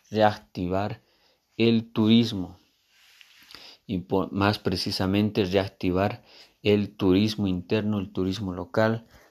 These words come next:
de cada ciudad, de cada región, de cada municipio, de cada mancomunidad, de cada departamento. Recuerden que la realidad turística de cada lugar, allá donde tú ejerzas tu actividad turística,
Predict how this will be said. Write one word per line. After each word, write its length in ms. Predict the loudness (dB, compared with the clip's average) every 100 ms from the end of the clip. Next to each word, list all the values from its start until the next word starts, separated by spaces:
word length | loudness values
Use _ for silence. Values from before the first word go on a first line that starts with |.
| _
de 200 | -18 -10
cada 280 | 0 2 2
ciudad, 500 | 0 -4 0 0 -2
de 120 | -6
cada 300 | -6 -2 -2
región, 560 | -2 -4 -6 -4 -4 -4
de 120 | -6
cada 220 | -8 -6
municipio, 640 | -4 -4 -6 -6 -10 -10 -8
de 160 | -8
cada 220 | -6 -6 -4
mancomunidad, 760 | -4 -4 -4 -4 -2 0 0
de 180 | -2 -4
cada 240 | -2 0 0
departamento. 880 | -4 -8 -8 -8 -6 -8 -12 -20 _ _ _ _ -20 -20 -20 -20 -20 -8 -4
Recuerden 480 | 4 6 6 2
que 100 | -2
la 80 | -4
realidad 420 | -2 -2 0 -2
turística 560 | -2 -4 -4 -8 -8 -6
de 240 | -6 -8 -2
cada 460 | 2 4 4 4
lugar, 380 | 2 2 2 4
allá 360 | 2 0 -2 -2
donde 260 | -2 -6
tú 240 | -8 -2 0
ejerzas 520 | 0 -2 -6 -8 -10
tu 100 | -8
actividad 440 | -8 -6 -4 -4
turística, 720 | -6 -8 -10 -10 -12 -8 -8